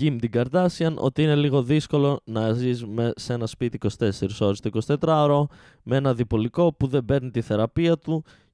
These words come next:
και το έχει χάσει τελείως. Όσο και να πεις, είναι δύσκολη φάση. Αυτό που σκέφτομαι εγώ είναι τα παιδιά τους. Κάπου εδώ, αφού μιλάμε για μαύρα παιδιά, "Γεια σου, Κοσμά, φίλε μου, καλώς ήρθες στο live,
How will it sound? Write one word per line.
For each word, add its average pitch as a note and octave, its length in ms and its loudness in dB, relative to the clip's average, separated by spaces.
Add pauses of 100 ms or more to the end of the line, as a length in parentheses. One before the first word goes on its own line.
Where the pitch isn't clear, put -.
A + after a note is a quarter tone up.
και B2+ 120 -2
το - 160 0
έχει B2+ 180 -2
χάσει C#3+ 300 -2
τελείως. G#2+ 600 -2
Όσο B2 340 -2
και G2 120 -4
να G#2 120 -4
πεις, F#3 340 0
είναι B2 180 -4
δύσκολη G#2+ 420 -2
φάση. - 380 -14 (220)
Αυτό F3 340 2
που F#3+ 100 0
σκέφτομαι E3+ 520 0
εγώ A2 380 0 (380)
είναι F#3+ 360 0
τα E3 160 0
παιδιά C3 440 2
τους. - 400 -10 (180)
Κάπου D3+ 280 0
εδώ, C#3+ 240 2
αφού C#3+ 180 -2
μιλάμε C#3+ 380 0
για B2 120 2
μαύρα B2+ 360 0
παιδιά, C3 420 0 (360)
"Γεια E3 320 2
σου, - 140 -4
Κοσμά, B2+ 420 0
φίλε C#3 360 0
μου, E3+ 180 -2
καλώς D3 380 0
ήρθες D#3 320 0
στο A#2+ 260 2
live, D#3+ 400 2